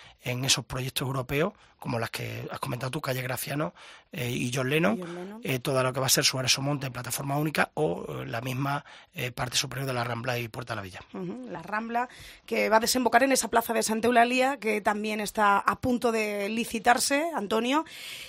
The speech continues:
Speaker 2: y que la pregunta es si va a estar a tiempo para el comienzo del año jubilar eulaliense.
Speaker 1: No, para el comienzo del año jubilar eulaliense va a ser imposible, porque el comienzo del año jubilar eulaliense va a ser el, el diez de diciembre,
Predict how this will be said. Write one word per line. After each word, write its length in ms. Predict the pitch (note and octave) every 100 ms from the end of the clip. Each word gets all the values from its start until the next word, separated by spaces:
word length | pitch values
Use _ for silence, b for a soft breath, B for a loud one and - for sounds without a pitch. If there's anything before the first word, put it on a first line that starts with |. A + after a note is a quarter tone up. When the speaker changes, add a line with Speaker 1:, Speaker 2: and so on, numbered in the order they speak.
| B
Speaker 2:
y 160 | C4+
que 180 | - C4
la 140 | A#3+ A3
pregunta 440 | A3 A#3+ A#3+ B3
es 240 | B3+ D4+ -
si 200 | - C#4
va 60 |
a 40 | B3+
estar 200 | - A#3
a 100 | A3
tiempo 380 | A#3 A#3 B3 B3+
para 400 | A#3 A3 A#3+ B3
el 160 | A#3+
comienzo 320 | A#3 A3 A3+
del 140 | G#3+ G3
año 140 | F#3+
jubilar 300 | F#3 F#3+ F3+
eulaliense. 280 | F3 E3+ G3
Speaker 1:
No, 140 | - -
para 180 | A#2
el 140 | A#2 A2+
comienzo 360 | - A2+ B2
del 100 | C#3+
año 80 | C#3
jubilar 180 | C3+ C#3+
eulaliense 400 | C#3 C3+ D3 -
va 80 | C#3
a 20 |
ser 160 | - C3
imposible, 420 | C3 C3+ D#3 F3+
porque 280 | F3 C3 C3+
el 40 |
comienzo 300 | B2+ B2 C3+
del 140 | C3
año 80 | B2+
jubilar 240 | B2 B2+ A#2+
eulaliense 340 | B2+ C3+ C#3+
va 60 | C3+
a 40 |
ser 200 | - C#3
el, 280 | C#3 C3+ C3 B B B -
el 340 | C#3+ B2 B2
diez 200 | A#2+ B2+
de 80 | B2
diciembre, 560 | B2 - D#3+ D#3+ F3